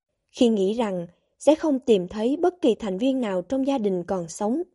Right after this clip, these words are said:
một nỗi buồn sâu sắc ập đến trong tôi. Tuy nhiên, điều đáng ngạc nhiên là nhìn xa hơn tảng đá dùng làm bàn thờ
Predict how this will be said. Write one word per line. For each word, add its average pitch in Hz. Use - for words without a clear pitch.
một 214
nỗi 208
buồn 190
sâu 220
sắc 330
ập -
đến 214
trong 220
tôi. 208
Tuy 233
nhiên, 214
điều 247
đáng 285
ngạc 262
nhiên 285
là 254
nhìn 233
xa 285
hơn 269
tảng 220
đá 233
dùng 208
làm 185
bàn 180
thờ 185